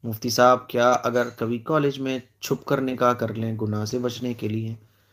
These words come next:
बाद में अम्मी अब्बू को मना कर लेंगे? मुफ्ती साहब प्लीज बताइए।" छुप कर गुनाह होते हैं, छुप कर निकाह नहीं होता। बात समझ आ रही है?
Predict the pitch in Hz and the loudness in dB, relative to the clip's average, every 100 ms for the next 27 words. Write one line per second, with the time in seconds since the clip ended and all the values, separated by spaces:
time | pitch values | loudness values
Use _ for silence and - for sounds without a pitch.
0 | _ _ 123 127 127 127 123 117 123 113 | _ _ 6 8 8 4 0 0 0 0
1 | 107 120 113 123 113 107 107 113 113 110 | 0 -2 0 0 2 0 0 0 0 2
2 | 104 104 107 107 101 - 107 104 104 - | 0 0 0 -2 -4 -6 -4 -2 -2 -2
3 | 107 107 107 101 107 107 110 113 113 - | -2 0 -2 0 0 0 0 -2 -4 -10
4 | _ _ _ _ _ - - 107 131 113 | _ _ _ _ _ -8 -6 -2 0 2
5 | 110 107 98 104 113 113 107 110 104 98 | 2 0 0 -4 -6 -6 -6 -4 -6 -8
6 | 104 107 107 104 - - - - - - | -10 -10 -12 -14 -18 -20 -20 -20 -20 -20
7 | _ - 98 - 175 269 226 202 170 | _ -10 -8 -6 -2 0 0 0 -2